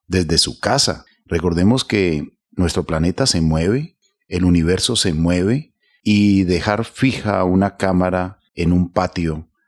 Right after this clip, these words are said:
para tomar una fotografía, eh, hay que saber un poco el movimiento de la Tierra. La astrofotografía es todo un arte.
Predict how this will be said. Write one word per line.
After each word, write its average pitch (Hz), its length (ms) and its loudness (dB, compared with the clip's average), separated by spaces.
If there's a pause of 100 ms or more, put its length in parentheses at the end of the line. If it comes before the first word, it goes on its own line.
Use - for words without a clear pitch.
(180)
para 82 340 -4
tomar 90 320 0
una 98 160 2
fotografía, 95 960 -4 (240)
eh, 78 280 -4
hay 90 160 -2
que 101 240 0
saber 98 560 0
un 90 100 -2
poco 98 400 -2
el 87 100 0
movimiento 82 680 0
de 78 240 -2
la 73 180 -6
Tierra. 95 540 -2
La 76 380 -6 (160)
astrofotografía 82 1080 -2
es 95 180 -2
todo 101 220 4
un 95 140 4
arte. 117 380 -2